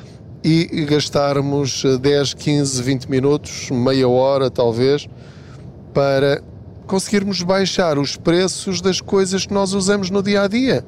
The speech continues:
e que somos obrigados a usar. É o caso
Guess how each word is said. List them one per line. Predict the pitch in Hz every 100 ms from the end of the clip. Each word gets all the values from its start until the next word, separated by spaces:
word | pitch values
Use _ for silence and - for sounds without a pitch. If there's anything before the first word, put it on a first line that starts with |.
| - - -
e | 139
que |
somos | - 214 196
obrigados | 214 208 190 226 175
a | 180
usar. | 165 147 208 156 - - - -
É | 139
o | 139 131
caso | 160 156 156 135 151